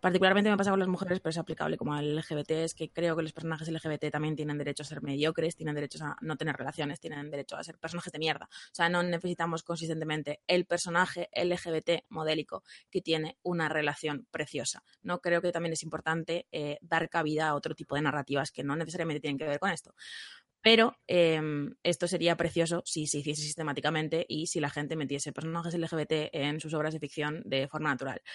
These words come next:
Como no sucede, creo que todavía tenemos que dar muchos pasos antes de normalizar, no, <laughs>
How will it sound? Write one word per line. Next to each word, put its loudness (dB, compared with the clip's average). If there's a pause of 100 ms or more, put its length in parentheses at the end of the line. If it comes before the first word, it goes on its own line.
(300)
Como 8
no 4
sucede, 4
creo 4
que 0
todavía 0
tenemos 0
que -4
dar 0
muchos -2
pasos -2
antes 0
de 2
normalizar, -2
no, -4
<laughs> -8